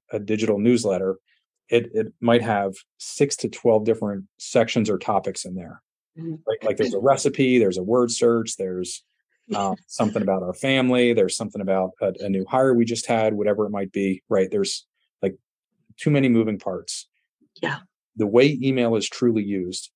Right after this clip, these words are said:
Speaker 1: is one piece of valuable content, right? So it's, um,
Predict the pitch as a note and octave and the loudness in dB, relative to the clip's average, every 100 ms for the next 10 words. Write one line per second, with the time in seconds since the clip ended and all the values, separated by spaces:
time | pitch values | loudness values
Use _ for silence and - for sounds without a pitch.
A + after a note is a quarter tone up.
0 | _ A2 G2+ F#2+ - - _ - G#2 A2 | _ 0 2 0 -4 -10 _ -10 2 4
1 | C3+ C3+ B2+ A#2+ A2 G2+ G2 G2+ F#2+ - | 4 0 -2 0 0 0 0 0 -2 -4
2 | F2+ F2+ F#2+ F2+ _ _ _ _ _ _ | -12 -12 -16 -20 _ _ _ _ _ _
3 | _ - G#2 G2+ - _ _ _ - - | _ -4 -2 -4 -12 _ _ _ -8 -2
4 | A2+ G#2+ G#2+ A2 G#2+ - - - - G#2 | 2 2 2 0 0 -2 -6 -10 -6 -6
5 | G2 G2 | -4 -6